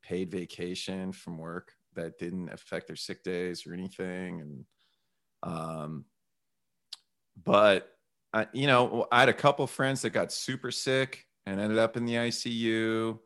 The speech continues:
and, uh, they recovered. Uh, but I know two people that overdosed too, and they're dead, and they didn't come back. And I think a lot of that was from covid.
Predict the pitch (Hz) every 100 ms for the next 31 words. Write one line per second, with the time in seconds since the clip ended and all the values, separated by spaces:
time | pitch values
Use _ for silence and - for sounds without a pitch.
0 | _ _ _ _ - 92 90 90 90 87
1 | - - - 92 87 82 82 80 78 _
2 | _ _ _ _ _ _ - 101 98 98
3 | - 95 98 98 - _ _ _ _ _
4 | _ - 98 95 92 92 - 120 135 147
5 | 135 147 135 143 135 120 80 110 104 87
6 | 82 85 - 92 87 78 _ _ - 95
7 | 104 90 87 78 - _ _ 120 95 92
8 | 92 92 90 90 82 - 110 120 110 -
9 | 101 90 87 82 - - 95 - 101 95
10 | 98 98 95 92 90 - 95 - 95 92
11 | 90 85